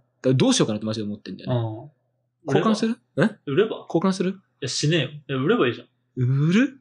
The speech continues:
Speaker 2: うん。なんで交換なの？
Speaker 1: <laughs> え？
Speaker 2: なんで交換なの？
Speaker 1: いや、わかんない。多分、その所有者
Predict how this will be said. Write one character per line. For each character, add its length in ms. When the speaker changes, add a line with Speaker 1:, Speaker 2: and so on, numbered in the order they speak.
Speaker 2:
う 80
ん。 240
な 80
ん 60
で 100
交 320
換 220
な 100
の？ 140
Speaker 1:
<laughs> 40
え？ 60
Speaker 2:
な 260
ん 40
で 80
交 340
換 160
な 100
の？ 60
Speaker 1:
い 60
や、 100
わ 60
か 80
ん 20
な 100
い。 40
多 140
分、 260
そ 100
の 60
所 240
有 260
者 520